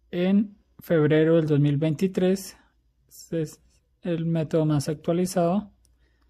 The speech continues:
para esta última actualización de seguridad. Para esto vamos a darle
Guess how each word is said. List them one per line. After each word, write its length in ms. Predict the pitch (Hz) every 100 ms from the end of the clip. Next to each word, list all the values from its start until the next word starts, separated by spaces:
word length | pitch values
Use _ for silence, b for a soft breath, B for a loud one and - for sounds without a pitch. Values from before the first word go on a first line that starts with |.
| _ _ _ _ _ _
para 280 | - 170 175
esta 220 | 165 -
última 640 | 160 156 147 160 156 143 - _ _ _ -
actualización 840 | 139 - 151 143 135 147 - 156
de 120 | 143 143
seguridad. 680 | 151 139 139 135 131 127 _ _ _ _ _ _ _ _
Para 260 | 175 190
esto 360 | 185 170 208 226 B B B _ _ _ _ _ _ _ _ _ _
vamos 300 | 147 147 139
a 60 | 156
darle 400 | 143 143 -